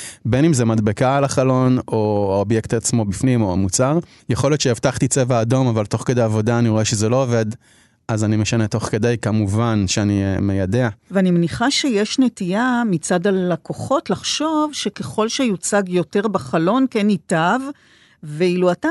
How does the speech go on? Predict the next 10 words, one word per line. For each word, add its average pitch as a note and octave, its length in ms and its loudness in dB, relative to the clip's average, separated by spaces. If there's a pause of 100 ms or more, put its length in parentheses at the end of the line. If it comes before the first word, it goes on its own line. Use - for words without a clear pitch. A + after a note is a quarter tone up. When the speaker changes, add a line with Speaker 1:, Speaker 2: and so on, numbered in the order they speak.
Speaker 2:
מעדיף C4 720 0
הפוך, F#3+ 600 -2 (380)
לא G#3+ 300 2
להעמיס. D#3+ 760 -2
Speaker 1:
נכון. G#2+ 420 2 (300)
יש B2+ 240 0
משהו C3 300 2
בעומס B2+ 640 2
שהוא, A2+ 340 0
אה, F#2 340 0